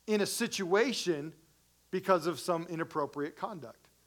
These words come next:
Paul's in jail right now simply for sharing the gospel of Jesus Christ. He's writing the letter of Ephesians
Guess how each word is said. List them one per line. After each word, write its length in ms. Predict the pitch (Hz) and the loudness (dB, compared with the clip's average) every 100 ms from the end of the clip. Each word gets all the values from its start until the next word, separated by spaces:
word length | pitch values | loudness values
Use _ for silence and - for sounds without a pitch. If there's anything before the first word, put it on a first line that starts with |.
| _ _ _ _ _ - | _ _ _ _ _ -4
Paul's 360 | 214 247 180 | 4 4 4
in 100 | 190 | 0
jail 480 | 160 131 226 262 208 | 0 2 4 4 4
right 260 | 151 139 151 | 4 0 -2
now 300 | 135 147 160 | -2 -2 -2
simply 640 | - - 240 - 135 123 - _ _ _ | -6 -2 -2 -4 -8 -8 -12 _ _ _
for 140 | - 165 | -6 -6
sharing 360 | - 151 139 | -4 -4 -4
the 80 | 143 | -6
gospel 380 | 131 120 - 135 | -4 -4 -6 -10
of 80 | 120 | -10
Jesus 320 | 117 113 120 | -10 -14 -14
Christ. 380 | - 139 - - _ _ _ _ _ - | -12 -12 -14 -20 _ _ _ _ _ -2
He's 220 | 208 175 | 0 4
writing 500 | 190 196 247 277 247 | 8 8 6 2 4
the 100 | 220 | 6
letter 360 | 196 202 214 | 8 8 6
of 100 | 208 | 4
Ephesians 580 | 196 - 175 147 170 165 | 2 -2 -4 -2 -4 -6